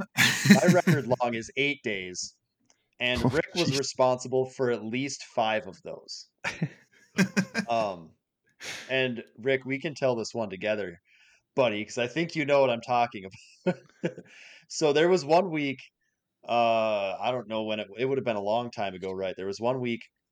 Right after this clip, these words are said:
Speaker 2: I had recently, I think, moved back to my mom's house, which was great. Shout out to my mom. Living there when you're
Speaker 1: Sponsor the
Speaker 2: twenty-three is
Speaker 1: podcast.
Speaker 2: shitty. Yeah, sponsor the podcast,
Speaker 1: <laughs>
Speaker 2: my mom.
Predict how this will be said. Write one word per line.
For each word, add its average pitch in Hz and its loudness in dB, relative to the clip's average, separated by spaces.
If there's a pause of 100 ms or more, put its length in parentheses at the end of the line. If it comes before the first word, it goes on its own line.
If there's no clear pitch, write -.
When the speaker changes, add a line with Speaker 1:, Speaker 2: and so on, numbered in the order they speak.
(160)
Speaker 2:
I 131 2
had 143 -6
recently, 143 -6
I 131 2
think, 127 -6
moved 120 -6
back 117 2 (340)
to 123 -6
my 110 -2 (400)
mom's 139 2
house, 90 -6
which 107 -8
was 98 -6 (420)
great. 175 2
Shout 160 2
out 147 2
to 139 -12
my 127 -2
mom. 107 0
Living 135 -2
there 135 -2
when 131 -4
you're 120 -4
Speaker 1:
Sponsor 127 2
the 127 4
Speaker 2:
twenty-three 113 2
is 95 -10
Speaker 1:
podcast. 85 -6
Speaker 2:
shitty. 131 -4 (400)
Yeah, 131 2
sponsor 165 0
the 175 0
podcast, 143 6 (180)
Speaker 1:
<laughs> - -6
Speaker 2:
my 120 0
mom. 101 -2